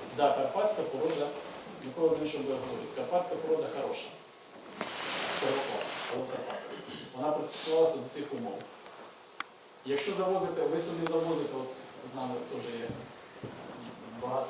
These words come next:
біологічного, серед вас багато біологічного спрямування, якщо завозиться об'єкт, який не районований в цій місцевості, він має певний, по, по захворюваннях має певний букет подальшому, чим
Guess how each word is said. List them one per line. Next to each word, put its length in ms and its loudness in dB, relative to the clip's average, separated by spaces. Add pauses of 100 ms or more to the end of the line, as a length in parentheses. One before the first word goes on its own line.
(100)
біологічного, 640 -4
серед 220 -2
вас 160 0
багато 400 2
біологічного 380 -6
спрямування, 640 -2 (100)
якщо 220 -4
завозиться 500 2
об'єкт, 400 -2 (460)
який 200 -6
не 140 0
районований 640 0
в 40 -6
цій 140 -6
місцевості, 640 -2 (840)
він 140 -4
має 300 6 (580)
певний, 440 6 (240)
по, 60 -2
по 220 -4
захворюваннях 600 0 (100)
має 140 -4
певний 380 2
букет 380 -2 (1000)
подальшому, 560 0 (1400)
чим 160 -4